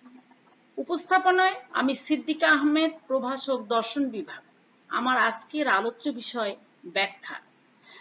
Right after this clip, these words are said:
ব্যাখ্যার ইংরেজি প্রতিশব্দ হচ্ছে explanation। কোনো ঘটনার কারণ যখন অনুসন্ধান করতে যাই, তখন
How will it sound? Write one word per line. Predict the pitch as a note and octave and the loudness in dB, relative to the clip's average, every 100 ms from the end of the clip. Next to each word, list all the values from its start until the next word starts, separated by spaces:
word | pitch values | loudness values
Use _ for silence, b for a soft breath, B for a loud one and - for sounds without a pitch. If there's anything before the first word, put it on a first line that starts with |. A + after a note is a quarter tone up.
| B G#3 | B 0
ব্যাখ্যার | B3+ - E4 F4+ | 0 0 -2 2
ইংরেজি | E4 E4 C#4 D#4 | 4 4 2 0
প্রতিশব্দ | C#4+ B3+ C#4 D4+ B3 D4 | 0 -2 -2 -4 0 0
হচ্ছে | C4+ C#4 A3+ G#3 - B B A#3 | 0 -2 -4 -6 -8 B B -2
explanation। | - - D#4 E4 C#4 E3+ - D#4 - - - - _ _ _ _ - | -2 -6 -4 0 0 0 -4 -6 -10 -16 -20 -20 _ _ _ _ -2
কোনো | D#4+ F4 F4 - | 2 4 2 0
ঘটনার | B3 B3 C#4 A#3+ G#3 C#4 - _ _ - | -2 2 2 2 0 -4 -14 _ _ 0
কারণ | G3+ A#3+ C#4+ C#4+ | 2 2 2 0
যখন | C4+ C#4 A#3+ | -2 -4 -6
অনুসন্ধান | A3 A3 C4 C4 B3+ C#4+ B3+ | -6 -6 -4 -2 -2 -4 -6
করতে | - G#3+ F#3+ | -8 -8 -2
যাই, | F3 E3 A#3+ - B B A#3+ | -2 -2 -6 -14 B B -4
তখন | A#3 | 0